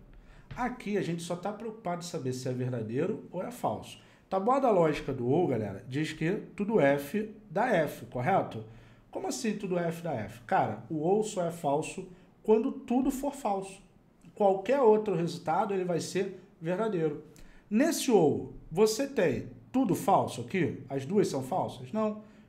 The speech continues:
Então, o resultado disso é verdadeiro. Acabou. O resultado, o valor lógico é verdadeiro. Daí, qual é a opção correta? Letra D de dado, verdadeiro.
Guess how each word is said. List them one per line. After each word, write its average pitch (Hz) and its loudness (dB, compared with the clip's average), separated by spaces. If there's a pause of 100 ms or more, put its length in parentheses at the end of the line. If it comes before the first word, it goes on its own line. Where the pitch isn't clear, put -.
Então, 139 -2
o - -2
resultado 143 -2
disso 135 -2
é 139 -2 (320)
verdadeiro. 127 -6
Acabou. 170 -6 (460)
O 117 -12
resultado, 135 -2
o - -6
valor 135 -2
lógico 151 -4
é 151 0 (380)
verdadeiro. 127 -6 (260)
Daí, 175 0 (140)
qual 156 0
é - 4
a 170 4
opção 170 -2
correta? 123 -6
Letra 127 -2 (480)
D 139 4
de 139 -2
dado, 139 2 (260)
verdadeiro. 117 -4